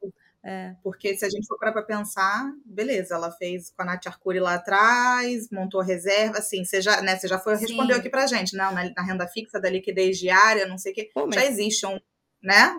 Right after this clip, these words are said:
Speaker 1: Já
Speaker 2: É.
Speaker 1: existe um conhecimento.
Speaker 3: Não,
Speaker 2: É.
Speaker 3: não, é, eu entendo, eu consumo esse tipo de conteúdo, eu sigo a Muri também,
Speaker 1: Uhum.
Speaker 3: ah, vocês.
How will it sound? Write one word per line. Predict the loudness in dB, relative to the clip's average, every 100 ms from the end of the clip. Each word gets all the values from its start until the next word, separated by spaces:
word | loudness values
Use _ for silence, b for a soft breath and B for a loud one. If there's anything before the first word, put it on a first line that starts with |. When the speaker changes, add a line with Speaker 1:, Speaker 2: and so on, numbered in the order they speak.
| 2
Speaker 1:
Já | 4
Speaker 2:
É. | 4
Speaker 1:
existe | 4 0 -2
um |
conhecimento. | 0 0 -2 -4 -8 -2
Speaker 3:
Não, | 0 0 -2
Speaker 2:
É. | -4 0
Speaker 3:
não, | 2 4
é, | 4 4
eu | 2
entendo, | 2 2 2 2 2 0 0 -2
eu | -4
consumo | -4 -6 -6 -4 -4
esse | -6
tipo | -8 -12
de |
conteúdo, | -14 -12 -10 -10 -10
eu | -10
sigo | -8 -6 -6
a | -6
Muri | -6 -6 -8
também, | -10 -8 -8 -8 -10 -2
Speaker 1:
Uhum. | 0 0 -2 -4
Speaker 3:
ah, | -6
vocês. | -8 -6 -4 -2 -4 -6